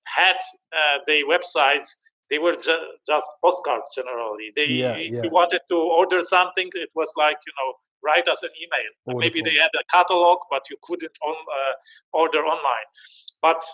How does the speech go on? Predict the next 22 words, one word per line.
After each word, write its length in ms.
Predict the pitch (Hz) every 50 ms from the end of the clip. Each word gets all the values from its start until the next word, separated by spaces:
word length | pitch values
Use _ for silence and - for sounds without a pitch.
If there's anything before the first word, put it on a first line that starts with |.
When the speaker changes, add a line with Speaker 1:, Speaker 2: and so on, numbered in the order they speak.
| - - _ _ - - - _
Speaker 1:
you 120 | - 175 165
know, 140 | 160 147 147 143 156
I, 140 | 170 165 156 160 - _ _ -
I 220 | 139 147 175 170
realize 520 | - 190 196 190 185 175 165 165 156 151 -
where, 520 | 160 156 170 175 170 170 170 160 156 151 - 170
uh, 260 | 160 147 147 147 143 135 - - - -
the 80 | 147
future 500 | 143 - - 160 180 180 180 175 156 147
will 240 | 143 147 147 135 120
be, 320 | - 160 151 131 113 101 95 _ _ _ - 135
uh, 340 | 135 131 131 135 143 - 147
of 60 | 127 - -
internet, 460 | 165 156 156 170 156 151 151 147 143 -
that 120 | 139 127 - _ _ -
will, 180 | 147 156 170 - -
it 80 | 147 -
will 140 | 165 160 151
commercialize, 760 | - - 151 156 151 151 - - 151 147 143 143 143 139 135 - -
and, 80 | 131 _ - - -
you 180 | 151 139 135 -
know, 120 | 123